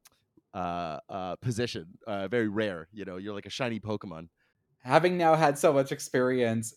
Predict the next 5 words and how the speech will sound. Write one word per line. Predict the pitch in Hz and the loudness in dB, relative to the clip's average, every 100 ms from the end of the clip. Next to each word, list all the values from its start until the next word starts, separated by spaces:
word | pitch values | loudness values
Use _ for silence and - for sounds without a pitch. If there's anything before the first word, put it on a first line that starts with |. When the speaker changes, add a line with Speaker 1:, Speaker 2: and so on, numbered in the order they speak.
| 123 | -8
Speaker 2:
doing | 123 123 | -2 -2
financials | 120 120 117 113 113 | 0 0 0 -4 -8
for | - | -6
different | 110 117 110 117 | -4 -2 0 -2
organizations, | 117 110 113 110 110 110 110 107 110 107 | -2 -2 0 0 -2 -2 -4 -4 -4 -4